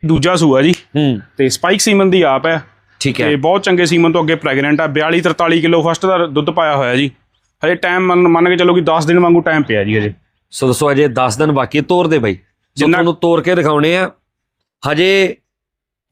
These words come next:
Speaker 2: ਢਿੱਲਾ ਹਵਾਨਾ ਦਿਸੂ ਕਿਉਂਕਿ ਦਿਨ ਪਏ ਆ, ਪਰ ਢਾਂਚੇ ਤੋਂ ਤੁਹਾਨੂੰ ਸਮਝ ਆਊਗੀ। ਦੂਜੀ ਗੱਲ ਇਹ ਵੀ ਹਵਾਨਾ ਫਿਟਿੰਗ ਵਾਲਾ ਰਹੂਗਾ।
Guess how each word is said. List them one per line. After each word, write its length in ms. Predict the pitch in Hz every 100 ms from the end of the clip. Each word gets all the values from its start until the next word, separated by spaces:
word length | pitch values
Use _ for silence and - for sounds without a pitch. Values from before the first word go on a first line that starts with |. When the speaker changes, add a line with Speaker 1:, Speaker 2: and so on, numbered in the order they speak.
| _ 196
Speaker 2:
ਢਿੱਲਾ 300 | 185 156 151
ਹਵਾਨਾ 380 | 175 175 185
ਦਿਸੂ 260 | 180 151 170
ਕਿਉਂਕਿ 240 | 185 180
ਦਿਨ 260 | 160 147 180
ਪਏ 260 | 180 185 196
ਆ, 80 |
ਪਰ 160 | 202 202
ਢਾਂਚੇ 460 | 190 190 156 143 139
ਤੋਂ 160 | 160
ਤੁਹਾਨੂੰ 240 | 160 170 156
ਸਮਝ 320 | 170 185 196
ਆਊਗੀ। 280 | 185 185 190
ਦੂਜੀ 320 | 180 165 180
ਗੱਲ 160 | 180
ਇਹ 120 | 180 190
ਵੀ 100 | 202
ਹਵਾਨਾ 420 | 175 160 156 165
ਫਿਟਿੰਗ 300 | 165 180 190
ਵਾਲਾ 220 | 180 147
ਰਹੂਗਾ। 440 | 110 113 113 85